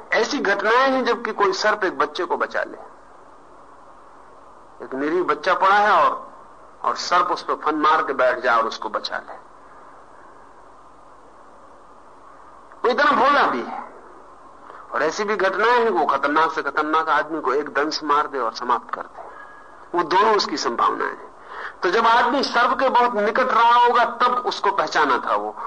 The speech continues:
उसी वक्त कुंडलिनी की बात भी चल-, चली थी,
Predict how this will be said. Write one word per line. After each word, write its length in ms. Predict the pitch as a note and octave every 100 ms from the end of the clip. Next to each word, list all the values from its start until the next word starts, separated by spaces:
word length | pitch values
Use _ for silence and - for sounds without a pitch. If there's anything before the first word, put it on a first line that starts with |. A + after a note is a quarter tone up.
| -
उसी 240 | - - A#3+
वक्त 260 | A3+ -
कुंडलिनी 420 | F3 F3 F#3+ G#3
की 120 | G3 F#3
बात 240 | D#3 F3
भी 120 | F3+
चल-, 300 | - G#3 G3+
चली 260 | - G#3 A#3
थी, 300 | - A#2